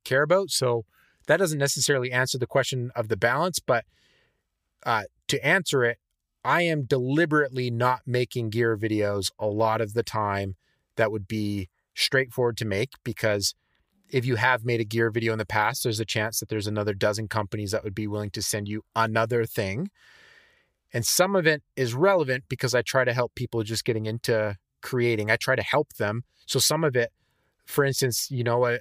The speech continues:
a new entry-level camera with a flip screen, I will consider making a video about that if I think it's a good recommendation,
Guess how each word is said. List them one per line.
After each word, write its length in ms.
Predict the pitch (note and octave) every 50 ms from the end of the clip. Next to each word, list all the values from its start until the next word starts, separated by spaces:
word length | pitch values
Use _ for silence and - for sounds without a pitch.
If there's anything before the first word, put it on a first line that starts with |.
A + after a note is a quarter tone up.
| _ -
a 100 | A#2+ A#2
new 240 | A#2+ C3 C#3 C#3 C#3
entry-level 560 | B2+ B2+ B2 - C#3 B2+ B2 B2 A2+ A#2+ A2
camera 420 | - C#3 C#3 E3+ F3+ D#3 C3 A#2+
with 140 | A#2 A#2 A2
a 60 | G#2+
flip 220 | - - A3 - -
screen, 400 | - - C3 A#2+ A#2 A#2 A#2 - _ _ _ _ _ _ _ _ _ _ _ -
I 180 | - C3 D3+ F3+
will 200 | F3 E3+ D#3+ D3+
consider 420 | - D3 C#3 - - F#3 E3+ D#3+
making 320 | C#3 C3+ C3+ - - B2+ A#2+
a 40 | A2+
video 320 | A2+ D#3+ G#3 G3+ E3+ C#3+
about 260 | B2 A#2 A#2+ A#2 -
that 160 | - A#2 A#2 _
if 180 | C3+ C#3+ C#3+ B2+
I 80 | B2+ A#2+
think 260 | - - C3 A#2+ -
it's 140 | A2 - -
a 40 | G#2
good 180 | G2+ B2 A2+
recommendation, 880 | G#2+ A#2 A2 - A#2+ A2 G#2 G#2 G#2 C#3+ E3 D#3+ - - B2+ A2 G#2+